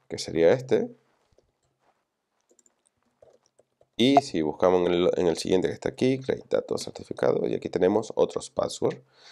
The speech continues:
Ese password que indica, bueno, este es el password por defecto.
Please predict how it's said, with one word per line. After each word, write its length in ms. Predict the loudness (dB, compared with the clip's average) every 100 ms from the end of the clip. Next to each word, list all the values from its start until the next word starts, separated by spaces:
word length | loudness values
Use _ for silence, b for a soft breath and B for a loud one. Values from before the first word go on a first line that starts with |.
| B B B
Ese 220 | -2 2
password 340 | 2 2 0
que 60 | 0
indica, 440 | 0 0 4 2
bueno, 240 | 4 2 0
este 160 | 0 0
es 40 |
el 60 | 2
password 340 | -2 0 0
por 140 | 2 0
defecto. 560 | 2 0 0 -4 -4